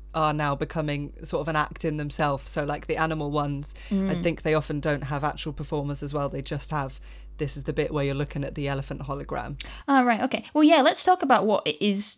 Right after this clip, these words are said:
Speaker 2: that you're talking about, because there
Speaker 1: Yeah.
Speaker 2: is a German circus, um,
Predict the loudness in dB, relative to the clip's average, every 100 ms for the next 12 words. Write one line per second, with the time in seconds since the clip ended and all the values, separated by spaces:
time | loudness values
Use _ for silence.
0 | -4 -2 2 2 6 4 4 0 0 -2
1 | -2 0 2 4 2 0 0 0 4 4
2 | 4 0 0 0 0 -8 -10 -8 -10 -6
3 | -4 -4 -4